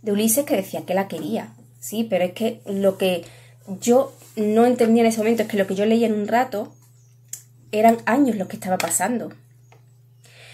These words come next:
Eh, pasó Ulises veinte años en la guerra y después todos los años hasta el regreso a Ítaca, con lo cual es normal que tuviera sus aventuras, mm, que en tantos años mantener una fidelidad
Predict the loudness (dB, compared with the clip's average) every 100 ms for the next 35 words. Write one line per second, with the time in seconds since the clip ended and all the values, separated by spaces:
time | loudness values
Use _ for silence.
0 | -20 _ -8 -2 0 -2 -4 -12 _ _
1 | _ _ -10 -8 -4 0 0 2 0 2
2 | 0 0 0 0 -2 0 0 2 2 2
3 | -2 -2 0 0 0 -2 -6 -6 -8 -2
4 | 0 0 0 -2 -4 -4 -4 -4 -2 -2
5 | -2 -2 -2 -2 -2 -2 -4 -10 -12 -4
6 | -2 -2 -2 -2 -4 -12 -18 _ -20 -20
7 | -20 -20 -20 _ -8 -4 -4 0 2 2
8 | 0 -2 -2 0 -2 -2 -2 -2 -2 -2
9 | -2 -4 0 0 -2 -4 -4 -4 -6 _
10 | -6 -4 -4 -6 -8 -10 -6 -2 -2 -2
11 | -2 0 0 2 2 2 0 -2 0 0
12 | -2 -4 -4 -2 -2 -2 -2